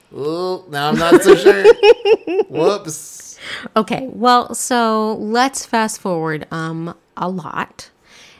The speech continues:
Speaker 2: and jump to nineteen seventy-one.
Speaker 1: Okay.
Speaker 2: The first email was sent.
Speaker 1: In nineteen seventy-one? I thought it was
Speaker 2: Yes.
Speaker 1: the eighties.
Speaker 2: Well, so the thing was, the two computers, the one that sent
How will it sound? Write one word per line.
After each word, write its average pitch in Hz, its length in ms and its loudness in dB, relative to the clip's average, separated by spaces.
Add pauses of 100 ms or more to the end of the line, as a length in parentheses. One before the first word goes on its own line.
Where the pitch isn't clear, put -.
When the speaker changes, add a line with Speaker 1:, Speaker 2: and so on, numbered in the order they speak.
(180)
Speaker 2:
and 180 680 -4
jump 226 400 -8
to 175 600 -6 (400)
nineteen 180 500 -12
seventy-one. 233 960 -10 (280)
Speaker 1:
Okay. 98 580 -12 (920)
Speaker 2:
The 196 200 -12
first 208 480 -14 (180)
email 160 1040 -10
was 156 280 -10
sent. - 760 -16 (240)
Speaker 1:
In 127 160 -10
nineteen 170 380 -12
seventy-one? 147 840 -12 (240)
I - 40 -12
thought 226 180 -4
it 277 100 0
was 113 180 -6
Speaker 2:
Yes. 120 160 -12
Speaker 1:
the 160 80 -12
eighties. 104 360 -14 (120)
Speaker 2:
Well, 233 240 -4
so 240 160 -12
the 233 140 -12
thing 277 300 -8
was, 185 440 -8
the 208 100 -10
two 247 220 -8
computers, 254 800 -8
the 208 180 -10
one 202 260 -6
that 202 260 -10
sent 208 420 -10